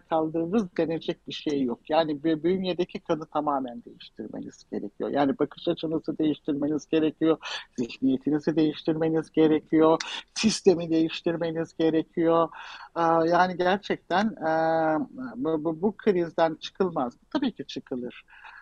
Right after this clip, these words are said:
Ee, ama, e, daha bütünlüklü politikalar gerekiyor ve, e, iki bin birde çıktığımız gibi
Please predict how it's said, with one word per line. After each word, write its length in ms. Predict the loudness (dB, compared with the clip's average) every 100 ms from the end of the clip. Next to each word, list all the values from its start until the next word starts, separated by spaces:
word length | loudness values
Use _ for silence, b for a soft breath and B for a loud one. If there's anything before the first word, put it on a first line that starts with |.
| B
Ee, 40 | 0 2 2 2 2 0 -2 -4
ama, 420 | -2 2 4 4 2
e, 80 | -2 0 -2 -6 -12 _ _ _ _ -20
daha 240 | -16 -12
bütünlüklü 580 | -12 -12 -14 -14 -12 -12
politikalar 720 | -10 -12 -12 _ -10 -8 -10
gerekiyor 840 | -10 -10 -8 -8 -10 -10 -4 -2 0
ve, 280 | 2 2 2
e, 280 | 2 2 2
iki 220 | 0 -2
bin 180 | 0 4
birde 380 | 4 6 6 4 0 -16
çıktığımız 640 | -16 -4 -2 0 -2 -2
gibi 280 | -2 -2